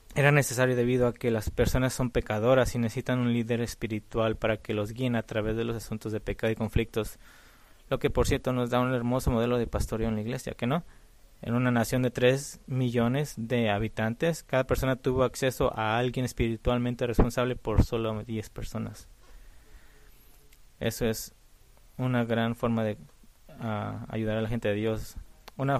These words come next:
segunda forma en la que Dios inicia el compañerismo. Dios inicia la co-, comunión a pesar del miedo a la rebelión.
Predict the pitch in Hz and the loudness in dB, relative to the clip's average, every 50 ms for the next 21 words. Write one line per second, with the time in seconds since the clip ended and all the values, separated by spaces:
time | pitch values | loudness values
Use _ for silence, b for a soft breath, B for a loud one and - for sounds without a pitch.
0 | 131 131 - 131 135 139 143 - - - 143 139 139 135 127 117 113 - - 117 | 8 8 8 6 -2 -2 0 4 4 4 4 4 4 2 2 0 -2 0 0 0
1 | 113 113 110 120 123 131 127 - - 131 127 127 - - 135 123 120 117 B B | 0 2 0 0 0 0 0 0 -2 -4 -4 -4 -2 -2 -2 -2 -2 -2 B B
2 | B B B B B B B B B B - 135 - 135 120 - - 120 117 113 | B B B B B B B B B B -16 -4 -2 -2 -2 0 -2 0 2 2
3 | 117 139 143 147 135 117 117 120 135 143 135 - 156 135 135 143 131 - 147 139 | 2 0 0 0 0 0 0 0 0 0 0 0 0 0 -2 -2 -2 0 -2 -2
4 | - - 123 - 147 135 127 123 131 135 143 135 - 135 117 127 135 131 135 135 | -2 -4 -6 -2 0 0 2 2 2 2 0 0 0 -2 0 0 0 0 2 0
5 | 135 131 127 131 135 139 139 139 139 135 - - - 139 123 120 120 120 123 120 | 0 0 0 0 0 0 0 0 -2 -2 -4 -8 -8 -6 -4 -2 -2 -2 -2 -2
6 | 120 120 135 156 156 139 123 123 | -2 -2 -2 0 -2 -2 -4 -8